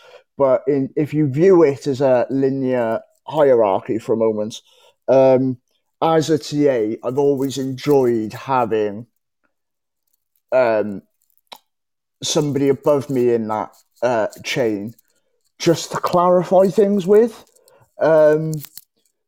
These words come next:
because, and naturally they'll go, "Oh, pull yourself together, Lawrence. So, yeah, I trust you. Go and do what you like. If you think it's best, off you go." Like, uh, you've got that, "What are you doing? Like,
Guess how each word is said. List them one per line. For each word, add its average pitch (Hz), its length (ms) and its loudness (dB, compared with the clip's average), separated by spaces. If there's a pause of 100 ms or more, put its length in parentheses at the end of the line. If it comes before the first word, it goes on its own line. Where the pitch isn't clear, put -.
(120)
because, 151 960 -2
and 175 180 -2 (240)
naturally 170 680 0
they'll 139 340 0
go, 131 400 -2 (480)
"Oh, 165 260 -4
pull 233 160 0
yourself 185 320 -2
together, 127 240 -6
Lawrence. 107 440 -10
So, 156 80 -8
yeah, 175 280 0
I 165 100 -2
trust - 360 -8
you. 139 200 -6
Go 160 120 -2
and 160 100 -8
do 165 120 -4
what 139 160 -6
you 139 160 -6
like. 123 260 -8
If 135 140 -10
you 160 120 -4
think 135 300 -6
it's 127 140 -8
best, 123 400 -8
off 127 200 -8
you 135 60 -10
go." 120 320 -4
Like, 117 280 -4
uh, 127 60 -2
you've 123 320 -4
got 85 160 -6
that, 123 160 -2 (360)
"What 175 140 2
are - 20 4
you 160 80 2
doing? 131 440 0
Like, 131 220 -2